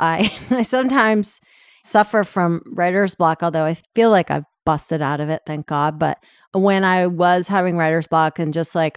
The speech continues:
"Oh God, what am I even gonna write about anymore?" 'Cause you have to understand, I've been doing this since, like, you know, early nineties. And then at a certain point, you're like, "Does anyone even fucking care?"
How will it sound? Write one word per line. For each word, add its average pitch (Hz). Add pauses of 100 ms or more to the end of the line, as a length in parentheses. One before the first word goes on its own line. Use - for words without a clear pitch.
"Oh 214
God, 147
what 214
am 240
I 254
even 226
gonna 190
write 156
about 147
anymore?" 135
'Cause 190
you 240
have 254
to 269
understand, 220 (320)
I've 180
been 208
doing 220
this 214
since, 208
like, 185
you 196
know, 180
early 190
nineties. 175
And 165
then 180
at 175
a 165
certain -
point, 180
you're 170
like, 165
"Does 190
anyone 208
even 185
fucking 165
care?" -